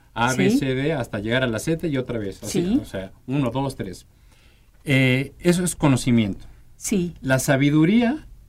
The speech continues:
Speaker 1: ya es cuando aplicamos el conocimiento. Uno puede tener mucho conocimiento, pero si el conocimiento no se aplica en la vida, de nada sirve. Uno puede tener lleno el librero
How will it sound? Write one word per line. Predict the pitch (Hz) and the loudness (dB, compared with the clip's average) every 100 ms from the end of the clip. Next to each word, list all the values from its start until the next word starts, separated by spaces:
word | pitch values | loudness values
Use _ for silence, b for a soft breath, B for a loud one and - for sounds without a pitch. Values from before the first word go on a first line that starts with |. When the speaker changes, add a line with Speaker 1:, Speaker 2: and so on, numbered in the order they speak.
| - | -10
Speaker 1:
ya | 131 156 | 2 4
es | 185 214 | 4 0
cuando | 185 160 139 | 0 0 2
aplicamos | 131 - 131 123 - 294 339 - | -2 -2 -4 -4 -4 -2 -2 -2
el | 135 | -4
conocimiento. | 123 113 127 120 127 | -4 -4 -6 -6 -6
Uno | 170 220 247 | 2 4 4
puede | 233 220 | 2 0
tener | 196 185 180 | 0 0 0
mucho | 190 196 196 | 0 -2 -4
conocimiento, | 160 131 120 131 131 131 123 131 | -2 -2 -4 -4 -2 -4 -8 -10
pero | 123 117 | -6 -4
si | - | -4
el | 123 | -6
conocimiento | 120 135 123 151 165 208 185 | -2 -2 -2 -2 0 0 0
no | 165 | 0
se | 190 185 | 0 -2
aplica | 151 165 165 175 | -2 0 0 2
en | 147 | 0
la | 135 | 2
vida, | 156 156 | 2 2
de | 139 | 2
nada | 147 170 175 160 | 2 0 -2 -6
sirve. | - 151 151 113 95 - - - _ _ _ - | -2 0 0 -2 -10 -14 -20 -20 _ _ _ -4
Uno | 165 180 | 0 0
puede | - 175 | 2 0
tener | 170 151 156 165 - - - - - _ 147 | 2 0 2 0 -6 -20 -20 -20 -20 _ 0
lleno | 143 190 170 | 4 4 4
el | 143 | 2
librero | 127 123 151 143 113 | 2 2 2 2 0